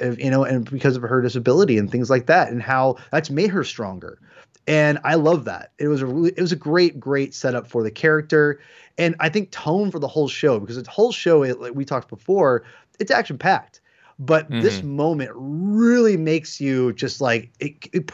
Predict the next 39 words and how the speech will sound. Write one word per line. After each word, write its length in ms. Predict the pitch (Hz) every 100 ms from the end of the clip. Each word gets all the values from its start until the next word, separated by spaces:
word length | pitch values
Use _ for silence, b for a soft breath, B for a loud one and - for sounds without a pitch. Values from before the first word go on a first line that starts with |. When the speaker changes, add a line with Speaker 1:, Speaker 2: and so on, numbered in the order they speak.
| -
Speaker 1:
it 100 | 214
almost 400 | 240 294 - -
kind 160 | 202
of 100 | 180 - _
sets 380 | - 185 185
you 100 | 180
in 80 | 170
a 60 | 143
false 300 | - 156 160
sense 180 | 160 151
of 80 |
security 520 | - - - 113 127 165
a 60 |
little 220 | 180 190
bit. 320 | 185 208 208 - B B B B
And 100 | 175
I 40 | 180
know 120 | 196
it's 140 | 196
kind 140 | - 170
of 40 |
a 60 | 147
weird 180 | 143 147
thing 120 | 139
to 40 |
say 240 | - 143 143
for 100 | 135
this 120 | -
episode, 460 | 139 147 147 127
but 180 | 131 147
it 100 | 160
kinda 220 | 156 202 196
does, 320 | 156 175 185
'cause 140 | 165
you're 100 | 151
kind 220 | 135 185
of 80 | 196
expecting, 640 | 170 - - 165 160 151 131
like, 320 | 123 117